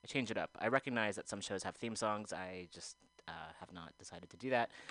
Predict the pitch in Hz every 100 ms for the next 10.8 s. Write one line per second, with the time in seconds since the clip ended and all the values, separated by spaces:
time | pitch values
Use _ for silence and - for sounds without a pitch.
0 | - - - - _ - - 117 110 107
1 | 101 - 143 123 127 - - 104 101 98
2 | 98 95 - - 107 95 95 - - 120
3 | 120 - 90 90 - - 117 101 95 107
4 | 107 92 90 - 95 - 143 - 104 -
5 | 95 92 92 - - 95 90 87 _ -
6 | 92 95 131 120 107 104 101 98 - -
7 | - - 104 95 90 92 - 123 113 110
8 | 107 98 - - - _ - 107 90 98
9 | 95 95 95 - - _ 95 90 92 90
10 | 92 92 90 98 104 95 - -